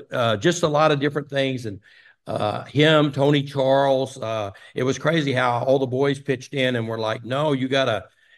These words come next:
you know, and physically get in there, you know, and, um, you know, make things happen." And then with Fritz,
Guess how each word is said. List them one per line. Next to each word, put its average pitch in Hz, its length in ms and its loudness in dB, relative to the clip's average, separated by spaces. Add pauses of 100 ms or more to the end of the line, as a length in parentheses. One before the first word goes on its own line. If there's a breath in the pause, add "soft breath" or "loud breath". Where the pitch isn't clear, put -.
(160 soft breath)
you 120 100 -4
know, 123 240 0
and 120 160 -6
physically 170 480 0
get 135 240 2
in 160 220 2
there, 104 240 -2
you 101 160 -8
know, 120 280 -2
and, 98 200 -6 (580)
um, 104 580 -2 (440)
you 127 80 -6
know, 110 120 -2
make 117 260 -2
things 117 260 -2
happen." 117 420 -2
And 107 140 -4
then 127 160 0
with 120 200 -4
Fritz, 185 500 -2